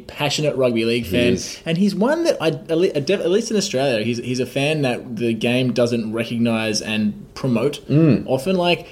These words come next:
Speaker 1: if my mum, like, my mum's a fan anyway, but,
Speaker 2: Mm.
Speaker 1: like, uh, my mum also loves Adam Hills, 'cause I
Speaker 2: Yeah.
Speaker 1: think everybody's mum loves Adam Hills.
Speaker 2: Lovely man.
Speaker 1: He's a, he's a really nice guy.
Speaker 2: Yeah.
Speaker 1: And if you said he's a massive <laughs> rugby league fan and he's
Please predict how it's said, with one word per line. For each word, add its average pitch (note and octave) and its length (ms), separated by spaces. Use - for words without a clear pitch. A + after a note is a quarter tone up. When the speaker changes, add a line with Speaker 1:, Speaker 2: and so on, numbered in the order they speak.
Speaker 1:
if F3 140
my C4 160
mum, C#3+ 340
like, A#2+ 140
my E3+ 80
mum's C3+ 180
a G#2+ 60
fan G2 240
anyway, F#2 440
but, G#2 120
Speaker 2:
Mm. F#2+ 60
Speaker 1:
like, A2+ 280
uh, A2+ 60
my C3 160
mum E3 160
also D3 240
loves A2 180
Adam G#2+ 220
Hills, G#2+ 320
'cause - 140
I - 20
Speaker 2:
Yeah. D3+ 60
Speaker 1:
think D3 160
everybody's A#2+ 420
mum G#2 220
loves G2+ 200
Adam F#2+ 220
Hills. - 280
Speaker 2:
Lovely F2+ 240
man. B1+ 280
Speaker 1:
He's A#3 160
a, D4 60
he's C4+ 180
a D4+ 80
really F4 200
nice F4+ 220
guy. - 320
Speaker 2:
Yeah. B3+ 100
Speaker 1:
And E3+ 100
if F3+ 100
you B3 80
said G#3 220
he's F3 240
a D#3+ 40
massive D3 600
<laughs> - 0
rugby C3+ 240
league B2+ 220
fan A2 240
and A2+ 100
he's B2+ 200